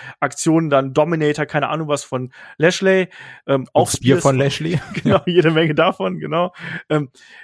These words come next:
Speaker 1: ich erwarte mir hier wieder so einen Fünf-Minuten-Sprint und hoffe, dass am Ende Lashley den Titel verteidigt.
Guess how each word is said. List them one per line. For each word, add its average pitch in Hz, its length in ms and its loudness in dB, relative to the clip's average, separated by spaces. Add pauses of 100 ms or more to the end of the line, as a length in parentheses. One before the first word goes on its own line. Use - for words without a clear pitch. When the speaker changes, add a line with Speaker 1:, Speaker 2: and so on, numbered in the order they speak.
(220)
Speaker 1:
ich 151 140 -2
erwarte 165 320 0
mir 180 60 0
hier 170 200 -2
wieder 180 160 0
so 156 80 -2
einen 156 80 -4
Fünf-Minuten-Sprint 180 1040 -6
und - 180 -12
hoffe, 147 200 -4
dass 196 120 4
am 165 140 -2
Ende 160 200 -6
Lashley 139 300 -2
den 151 80 -4
Titel - 180 -8
verteidigt. 127 540 -8